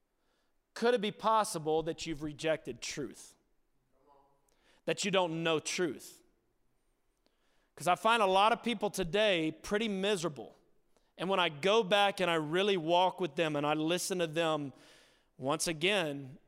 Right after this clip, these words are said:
there came a compromise to the truth of God. That was the root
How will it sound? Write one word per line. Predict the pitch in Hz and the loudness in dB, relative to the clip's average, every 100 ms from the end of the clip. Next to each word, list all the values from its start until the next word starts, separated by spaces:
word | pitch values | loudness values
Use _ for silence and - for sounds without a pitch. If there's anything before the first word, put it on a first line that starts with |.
| _ _ - | _ _ -6
there | 147 | -4
came | - - 202 190 185 170 185 - | -2 0 0 2 0 -4 -4 -6
a | |
compromise | 151 - 196 214 185 170 156 147 143 143 - | -6 -4 0 0 -2 -2 -2 -2 -2 -4 -6
to | - | -8
the | 147 | -8
truth | 143 - 160 151 | -8 -6 -8 -8
of | 131 | -8
God. | 139 101 - - _ _ _ _ _ _ _ _ _ _ _ _ _ | -8 -8 -12 -20 _ _ _ _ _ _ _ _ _ _ _ _ _
That | 175 214 | 2 2
was | 190 143 | 0 0
the | 156 | -2
root | 139 143 196 262 208 - | -2 -4 2 2 0 -4